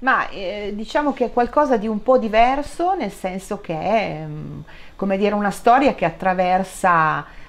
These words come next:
eh, come dire, un mezzo secolo, eh, che ci porta, come dire, a, a sondare diversi periodi storici comunque del, del Novecento,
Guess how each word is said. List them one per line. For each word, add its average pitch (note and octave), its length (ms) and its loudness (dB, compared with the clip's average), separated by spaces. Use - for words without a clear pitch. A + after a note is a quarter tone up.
eh, F3 340 -6
come F#3 240 -4
dire, F3+ 320 0
un E3 460 -4
mezzo G3 340 2
secolo, A3 800 0
eh, F3+ 760 0
che - 160 0
ci - 140 0
porta, G#3+ 800 6
come G3+ 220 4
dire, G#3 300 8
a, F3 280 6
a D#3+ 420 -4
sondare G#3+ 680 4
diversi G3 680 2
periodi F3 500 0
storici F#3 720 2
comunque F3+ 520 0
del, D#3+ 380 -2
del D#3+ 140 0
Novecento, D#3+ 880 0